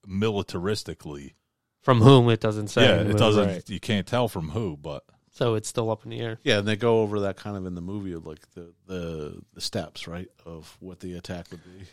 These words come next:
Speaker 1: Yeah, be, the, the
Speaker 2: Yeah,
Speaker 1: scene
Speaker 2: but why would our military do it? Like, they would, would go through with that?
Speaker 3: It
Speaker 2: Like,
Speaker 3: might not be our military.
Speaker 2: right,
Speaker 3: But
Speaker 2: which would make more sense, right?
Speaker 3: Yeah.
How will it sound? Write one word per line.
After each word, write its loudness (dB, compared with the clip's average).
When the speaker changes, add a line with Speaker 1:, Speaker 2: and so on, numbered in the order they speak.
Speaker 1:
Yeah, 2
be, -2
the, -2
the -4
Speaker 2:
Yeah, 2
Speaker 1:
scene 4
Speaker 2:
but 10
why 8
would 2
our 6
military -2
do -2
it? -6
Like, 2
they 4
would, 0
would -4
go 0
through -6
with -4
that? 6
Speaker 3:
It 4
Speaker 2:
Like, 4
Speaker 3:
might 6
not 2
be -4
our -6
military. -10
Speaker 2:
right, 8
Speaker 3:
But 6
Speaker 2:
which 6
would 8
make 6
more 2
sense, -6
right? -8
Speaker 3:
Yeah. -6